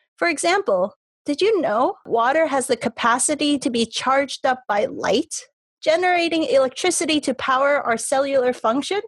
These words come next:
Kind of like a rechargeable solar battery system? And did you know that water can store information and memory like a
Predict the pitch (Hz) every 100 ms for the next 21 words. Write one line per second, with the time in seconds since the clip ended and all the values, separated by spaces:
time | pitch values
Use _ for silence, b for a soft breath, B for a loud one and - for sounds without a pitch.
0 | _ _ _ _ _ - 415 403 311 294
1 | 262 262 247 302 - 285 302 311 311 294
2 | 311 311 294 240 196 277 330 359 - 370
3 | - 370 370 _ _ _ _ _ _ _
4 | _ B B - 320 349 - 427 403 320
5 | 381 359 254 208 247 254 320 349 339 294
6 | 240 - 285 277 277 - 240 254 254 269
7 | 294 302 294 285 269 269 302 370 285 -
8 | 220 _ 302 302 311